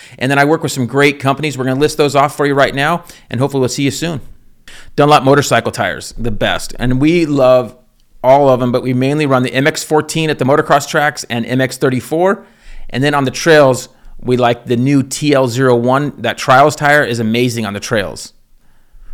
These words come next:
Wiseco pistons, we got the, the, our two-stroke pistons. They're just incredible.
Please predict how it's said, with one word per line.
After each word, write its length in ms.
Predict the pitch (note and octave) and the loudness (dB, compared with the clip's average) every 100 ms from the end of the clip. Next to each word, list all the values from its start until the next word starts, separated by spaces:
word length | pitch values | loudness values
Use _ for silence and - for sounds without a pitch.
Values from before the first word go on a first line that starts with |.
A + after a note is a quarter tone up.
| - | -4
Wiseco 400 | B2 B2+ - C#3+ | 0 2 2 0
pistons, 520 | - D3+ E3+ F3 - - _ _ _ _ | 2 0 0 -4 -6 -14 _ _ _ _
we 40 | |
got 160 | B2 A#2 | -6 -4
the, 240 | B2 F2+ - | -4 -4 -6
the, 140 | G2 | -4
our 180 | A#2 A#2 | -2 -2
two-stroke 420 | - F3 F3+ C#3+ | 0 2 2 2
pistons. 440 | E3 C3+ D#3+ C#3 - | 0 0 -2 -4 -6
They're 280 | G#2+ B2+ A2 | -4 -2 -2
just 400 | B2+ C#3 - - _ | 0 0 -2 -14 _
incredible. 560 | A#2 A2 C3 C3 C3+ | -10 -2 2 2 0